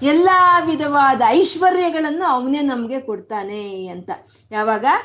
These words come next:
ನಾವು ಈ ಒಂದು ಸುಮನಸ್ಸರಾಗಿ ಅಂದ್ರೆ ಒಳ್ಳೆಯ ಮನಸ್ಸಿನಿಂದ ಈ ಗ್ರಂಥಗಳನ್ನ ನಾವು ಅಧ್ಯಯನ ಮಾಡಿದಾಗ ಅಲ್ಲಿ ಆ ಉಮಾ ಸಮೇತ ಶಂಕರನು ಉದ್ಭವವಾಗ್ತಾನೆ ಅಂತ. ಅದು ಒಳ್ಳೆಯ ಮನಸ್ಸಿನಿಂದ ಮಾಡ್ಬೇಕಂತೆ.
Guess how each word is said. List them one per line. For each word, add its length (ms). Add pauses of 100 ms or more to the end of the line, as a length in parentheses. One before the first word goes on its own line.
(300)
ನಾವು 340
ಈ 340
ಒಂದು 400
ಸುಮನಸ್ಸರಾಗಿ 880
ಅಂದ್ರೆ 240
ಒಳ್ಳೆಯ 840
ಮನಸ್ಸಿನಿಂದ 840 (480)
ಈ 100
ಗ್ರಂಥಗಳನ್ನ 800
ನಾವು 280
ಅಧ್ಯಯನ 640
ಮಾಡಿದಾಗ 800 (500)
ಅಲ್ಲಿ 400
ಆ 220
ಉಮಾ 320
ಸಮೇತ 380
ಶಂಕರನು 760
ಉದ್ಭವವಾಗ್ತಾನೆ 1080
ಅಂತ. 180
ಅದು 520
ಒಳ್ಳೆಯ 520
ಮನಸ್ಸಿನಿಂದ 680
ಮಾಡ್ಬೇಕಂತೆ. 840